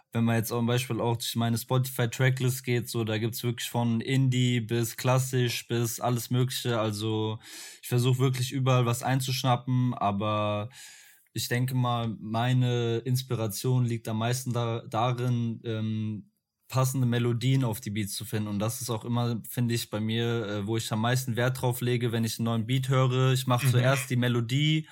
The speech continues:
Speaker 1: und setz dann sozusagen Worte in diese Melodie ein, um dann letztendlich den Text zu finden. Also die Melodie ist wirklich so darauf, wo meine Lieder dann letztendlich auch aufbauen.
Speaker 2: Also du schreibst auf den Beat und, äh, schreibst nicht ohne Beat?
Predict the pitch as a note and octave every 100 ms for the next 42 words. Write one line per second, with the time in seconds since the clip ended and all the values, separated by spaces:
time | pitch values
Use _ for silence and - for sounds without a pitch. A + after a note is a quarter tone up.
0 | - - G#2+ B2+ C3 B2 A#2 B2+ A#2+ A#2
1 | A#2+ A#2 A2+ B2+ C3 C3 B2+ A#2 B2+ B2
2 | A2+ A#2 A#2 A2+ A2+ B2 - A2+ A2+ A2+
3 | - A2 A2 A2 G#2+ G#2+ A2 - G#2 A#2
4 | A2+ - A2+ G#2+ G#2+ A2+ F#2+ G2 G2 G2+
5 | G2+ G2+ - - - _ - A2+ A2 A2+
6 | A2+ A#2+ B2 B2+ A2+ - G#2 A2+ A#2 A#2
7 | A2 A#2 A2 G#2+ G#2 A2+ A#2 G#2+ G#2+ G#2
8 | A2 G#2 G#2+ G2+ - G#2+ G#2+ - F#2 F#2
9 | F#2+ _ _ - B2 B2+ A#2+ A#2+ - C3+
10 | C3+ - B2+ C3+ A#2 B2 C#3 C#3 - A#2
11 | A#2+ A#2 A#2 A2+ - - A2+ A2 A2+ G#2
12 | - A2 - A#2 A#2+ A2 G2 G2 -